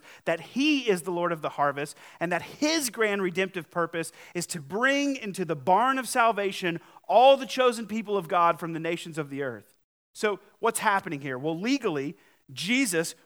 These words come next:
won his victory again through his obedient life and his death on the cross. By his substitutionary atonement, he canceled the debt that we have racked up by our sins.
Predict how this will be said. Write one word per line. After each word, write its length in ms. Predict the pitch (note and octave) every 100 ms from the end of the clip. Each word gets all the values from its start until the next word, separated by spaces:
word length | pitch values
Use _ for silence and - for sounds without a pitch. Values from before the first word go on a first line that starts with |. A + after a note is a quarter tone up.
| -
won 260 | D#3+ A#3
his 220 | G#3 G#3+
victory 360 | - G3+ G3+ E3+ D#3+
again 340 | D#3 G3+ C#3+
through 120 | D3+
his 160 | D3+ E3
obedient 440 | D#3+ G#3+ A3+ A#3
life 400 | F3+ E3 D#3 - - _ _ _
and 120 | D#3+
his 140 | E3 -
death 320 | F#3 F#3 -
on 220 | E3 E3+ D#3+
the 80 |
cross. 640 | D3+ - D3 A2+ - - - _ _ _ _ _ _ _ _ _ -
By 160 | G3
his 300 | F#3 G3+ F3 - - _
substitutionary 1080 | - - A#3 - A#3 F#3 A#3 A#3 A3+ A3+ A3
atonement, 460 | A3 F#3 E3+ E3
he 160 | - E3+
canceled 640 | - - A3 B3 - B3+
the 80 | G3+
debt 320 | E3 F3 F3
that 200 | E3 C3
we 300 | D#3 F#3 C#4
have 240 | A#3 A3+ F#3
racked 320 | F#3+ G3 -
up 300 | E3 D3+ F3
by 220 | F#3 G#3
our 220 | A3+ A3
sins. 480 | G#3+ F3+ E3 D3 D3